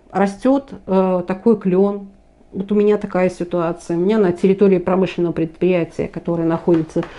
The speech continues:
за пределами моего участка, растёт такой клён,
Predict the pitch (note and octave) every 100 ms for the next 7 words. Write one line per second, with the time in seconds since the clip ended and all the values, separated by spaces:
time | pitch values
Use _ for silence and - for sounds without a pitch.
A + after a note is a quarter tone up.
0 | - - - F3 G3 F3 F3 F#3 F3+ F3
1 | E3+ F#3 F3+ F3 E3+ E3+ - - E3+ F3
2 | - E3 - D3+ E3 F#3 C4 F4